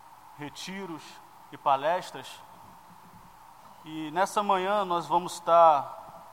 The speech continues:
por intermédio de Jesus Cristo, fazendo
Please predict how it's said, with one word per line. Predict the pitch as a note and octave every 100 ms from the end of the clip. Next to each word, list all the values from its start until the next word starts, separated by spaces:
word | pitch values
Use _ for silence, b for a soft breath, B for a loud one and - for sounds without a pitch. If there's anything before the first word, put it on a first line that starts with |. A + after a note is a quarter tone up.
| - - - - - - - -
por | D3+
intermédio | D#3+ E3 D3 D#3+ D#3+
de | C#3
Jesus | E3 C#3+ -
Cristo, | - F#3+ - - C3+ - - - - - - - - - - - - - - - - - - - -
fazendo | F3+ E3+ G3 F#3+ G3 E3+ C#3